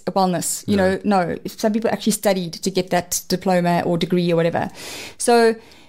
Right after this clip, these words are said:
Speaker 1: like, there's, there's, there's, uh, apples and oranges, and, like, you can't compare the two. They are very different things.
Speaker 2: Right.
Speaker 1: And if I empower as many people as I can in my time, and I upskill instructors that wanna learn from me, and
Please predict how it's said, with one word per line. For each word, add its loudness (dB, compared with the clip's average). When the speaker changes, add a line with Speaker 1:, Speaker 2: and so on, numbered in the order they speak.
Speaker 1:
like, 2
there's, 4
there's, 2
there's, 2
uh, 4
apples 2
and 2
oranges, 2
and, 2
like, 0
you 0
can't 2
compare 2
the -4
two. 0
They 2
are 2
very 2
different 0
things. 0
Speaker 2:
Right. -2
Speaker 1:
And 0
if 0
I 4
empower 4
as 2
many 6
people 2
as 0
I 2
can 2
in 4
my 4
time, 2
and 0
I 2
upskill 2
instructors 0
that 0
wanna 2
learn 4
from 4
me, 4
and 0